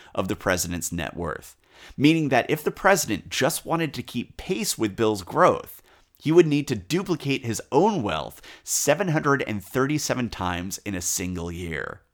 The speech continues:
And even then, he wouldn't be catching up to Bill. He'd just be keeping from falling farther behind. And that's after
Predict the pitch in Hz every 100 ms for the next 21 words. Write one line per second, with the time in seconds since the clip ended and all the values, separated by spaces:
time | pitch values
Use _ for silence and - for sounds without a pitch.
0 | _ _ _ _ 127 131 139 214 214 143
1 | 135 180 151 65 67 - - 135 220 196
2 | 160 135 131 101 120 196 - 80 69 55
3 | 50 - _ _ - 110 156 - 143 -
4 | 113 104 104 90 98 90 90 85 80 82
5 | 85 87 107 85 50 - - _ _ _
6 | _ _ _ _ _ _ - 123 151 151
7 | - _ _ - 190 247 - 135 78 69